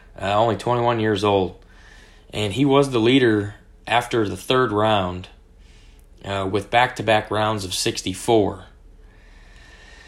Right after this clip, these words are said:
But man, he just came out flat on Sunday. He was two over on his front nine. And then you had Bryson DeChambeau doing what Bryson DeChambeau does,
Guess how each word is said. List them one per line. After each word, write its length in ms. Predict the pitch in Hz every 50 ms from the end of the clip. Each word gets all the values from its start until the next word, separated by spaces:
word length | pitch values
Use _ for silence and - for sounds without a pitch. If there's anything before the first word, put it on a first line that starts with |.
| - - - - - - - -
But 180 | - - 135 139
man, 240 | 143 123 135 131 107
he 140 | 104 151 196
just 260 | - 240 - - -
came 240 | - 143 139 127 127
out 240 | 110 95 - -
flat 800 | - - - - - 107 117 135 143 131 - - - - - - - - -
on 200 | - 104 107 101
Sunday. 640 | 95 - - - 131 123 110 98 92 90 90 87 87 - - - - - - - - - - - - - - - - - - - -
He 160 | - 123 147
was 220 | 147 135 107 - -
two 340 | - - - 214 226 180
over 340 | 143 156 165 139 117 104 101
on 120 | 95 95 95
his 100 | 90 -
front 400 | - - - 143 143 139 - 120
nine. 460 | 113 110 110 104 95 87 87 90 92 - - - _ - - - - - - - - - - - - - - - - - - -
And 180 | 120 120 120
then 320 | 120 117 117 120 120 - - - -
you 160 | - 123 120
had 220 | 127 127 120 107
Bryson 400 | 110 117 127 156 160 - - 143
DeChambeau 640 | 113 104 - - 139 135 135 131 123 117 113 113 107
doing 520 | 110 123 131 131 123 117 117 113 113 - - -
what 240 | - 120 101 -
Bryson 400 | 120 120 117 120 110 - - 120
DeChambeau 580 | 104 98 - - 127 117 113 110 104 104 104 98
does, 600 | 92 113 110 104 95 95 95 98 101 - - -